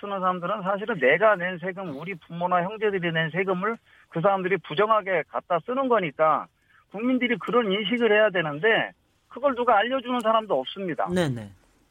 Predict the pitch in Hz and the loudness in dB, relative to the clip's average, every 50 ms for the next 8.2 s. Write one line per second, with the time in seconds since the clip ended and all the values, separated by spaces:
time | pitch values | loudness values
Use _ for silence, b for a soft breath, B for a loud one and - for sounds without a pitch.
0 | _ - 202 220 226 226 220 208 202 196 185 160 180 185 170 175 170 190 170 139 | _ -2 -2 0 0 0 4 4 4 4 4 0 -4 -8 -6 -6 -6 -2 0 -2
1 | 123 - 165 156 135 120 117 120 117 107 107 95 _ - - 160 147 139 131 107 | -2 -2 -6 -12 -10 -6 -4 -4 -4 -4 -6 -12 _ -14 -10 -8 -6 -6 -6 -6
2 | 101 120 - 277 220 - 247 262 269 277 269 262 262 254 190 175 - 226 226 208 | -6 -2 -2 -2 -2 -2 -2 0 0 2 2 2 2 2 2 2 0 0 -2 0
3 | 214 220 214 - - 208 214 208 180 147 170 202 240 247 247 254 214 123 110 127 | 0 0 0 0 -2 -4 -4 -2 0 0 0 0 0 0 0 2 0 2 0 -2
4 | 175 214 233 262 254 247 - 233 233 233 214 190 180 - 180 147 113 110 92 - | -6 -4 0 -2 -2 0 0 -4 -2 -2 -2 -4 -6 -4 -4 -6 -4 -6 -10 -10
5 | _ - - 160 160 139 110 98 107 - _ _ _ - 156 180 214 247 262 254 | _ -10 -6 -4 -4 -4 -6 -8 -12 -20 _ _ _ 0 0 0 2 0 -2 -2
6 | 226 254 247 - - 196 220 214 - - 240 233 226 214 185 156 156 214 214 190 | 0 -2 -2 -2 -4 -14 -14 -8 -2 0 0 0 0 -4 -6 -8 -4 -2 -2 -2
7 | 185 175 156 143 123 107 107 107 101 95 92 82 - - _ - 185 180 165 135 | -2 0 0 0 0 2 -2 -4 -4 -6 -16 -18 -20 -18 _ -2 0 0 0 -2
8 | - - 120 95 | -4 -14 -16 -16